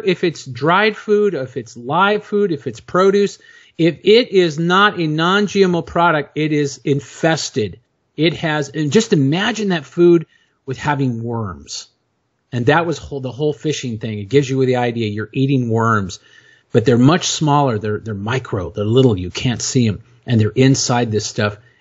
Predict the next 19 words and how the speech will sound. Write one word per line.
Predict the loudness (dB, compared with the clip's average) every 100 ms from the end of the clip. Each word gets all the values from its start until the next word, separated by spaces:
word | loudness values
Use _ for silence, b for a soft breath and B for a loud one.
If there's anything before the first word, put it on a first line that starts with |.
| b
and | -2 0
they're | 2
changing | 2 4 4 4 2
us, | -2 -6
and | -6
they're | -6
causing | -6 -6 0 2 2 -2
cancer. | -4 -6 -6 -6 -10 -12 b b -8
They're | -8
causing, | 0 4 4 4 0 -2 -6
li-, | 2 2
right | 2 2 0
here, | 2 2 0 b b
G | -2 2
M | 4 4
O | 4 2
and | 0 0
liver | 4 4 4
cancer. | -6 -6 -6 -8 -14